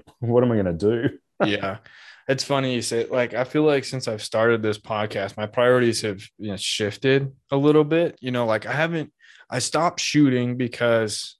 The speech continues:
Speaker 2: it started to feel like a job, right? Like, I was, I was more focused on taking pictures than actually shooting.
Speaker 1: <clears throat>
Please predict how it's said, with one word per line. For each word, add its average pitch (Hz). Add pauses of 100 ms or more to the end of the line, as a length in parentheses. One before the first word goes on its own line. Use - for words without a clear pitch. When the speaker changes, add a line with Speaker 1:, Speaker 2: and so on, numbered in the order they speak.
Speaker 2:
it 117
started 120
to 113
feel 117
like 107
a -
job, 92 (180)
right? 113
Like, 107
I 113
was, 110 (260)
I 123
was 117
more 135
focused 120
on 113
taking 113
pictures 113
than 110
actually 104
shooting. 123
Speaker 1:
<clears throat> -